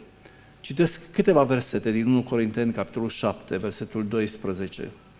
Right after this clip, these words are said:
„Celorlalți, le zic eu”, a vorbit cu cei credincioși, acum vorbește cu cazul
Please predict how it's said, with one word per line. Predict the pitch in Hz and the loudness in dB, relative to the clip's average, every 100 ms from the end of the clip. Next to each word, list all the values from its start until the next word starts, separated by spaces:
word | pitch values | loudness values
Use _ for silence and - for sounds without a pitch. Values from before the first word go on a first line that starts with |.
| - - - - - - | -20 -20 -20 -20 -20 -8
„Celorlalți, | - 190 185 139 113 123 - | 0 6 6 8 6 4 2
le | 135 | 2
zic | 127 135 131 | 2 0 0
eu”, | 113 101 | 0 2
a | |
vorbit | 110 123 117 143 | 2 2 2 0
cu | - | -2
cei | 123 - 117 | -2 2 2
credincioși, | 131 110 110 104 110 151 180 | 2 0 -2 -2 -4 -2 -4
acum | 160 131 | -2 -2
vorbește | 117 120 113 113 - | 0 0 0 -2 -4
cu | 113 123 | -6 -6
cazul | - 110 113 117 | -2 0 0 -2